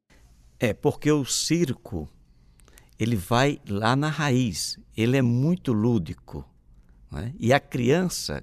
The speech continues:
gosta do lúdico, né? A criança é para brincar. Então, todo o aprendizado da criança é mais prazeroso se for através da brincadeira,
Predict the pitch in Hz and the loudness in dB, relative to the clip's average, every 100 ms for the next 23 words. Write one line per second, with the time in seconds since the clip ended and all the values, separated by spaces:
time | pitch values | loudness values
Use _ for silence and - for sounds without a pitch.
0 | - 92 - 135 170 160 - - 80 71 | -12 -14 -4 0 2 0 -4 -8 -10 -10
1 | - - - - 147 165 147 147 101 - | -14 -20 -20 -8 0 2 4 2 0 -10
2 | - 69 - - - - - - - 117 | -16 -16 -20 -20 -20 -20 -20 -20 -16 -16
3 | - - - - 92 113 - 131 180 175 | -16 -20 -20 -8 -4 -2 2 2 2 -2
4 | - 71 - - - - - - - 190 | -4 -6 -8 -16 -20 -20 -20 -6 2 2
5 | 190 - 127 98 117 90 - 76 65 - | 2 -2 -2 -2 -2 -6 -4 -4 -4 -8
6 | - - - - 156 139 - 190 202 175 | -12 -12 -8 -2 -2 -4 0 2 2 0
7 | 143 - 120 92 85 82 107 107 87 76 | -2 -2 -2 -2 -4 -2 2 2 0 -6
8 | 76 - - - - - - - 87 - | -10 0 6 8 8 4 -4 -8 -8 -6
9 | 78 110 123 - - - - 107 110 113 | -4 -2 -2 -4 -8 -12 -4 -2 2 4
10 | 143 156 - - 110 95 92 85 139 120 | 2 2 -4 0 0 0 -2 0 0 -2
11 | - 73 - - - - - 180 - 175 | -4 -12 -16 -20 -20 -16 -4 -2 0 0
12 | 165 165 147 135 135 135 - - - - | 2 0 2 2 2 0 -6 -14 -20 -18
13 | - 139 139 160 156 123 123 117 110 113 | -4 -2 -2 0 0 0 0 0 -2 -8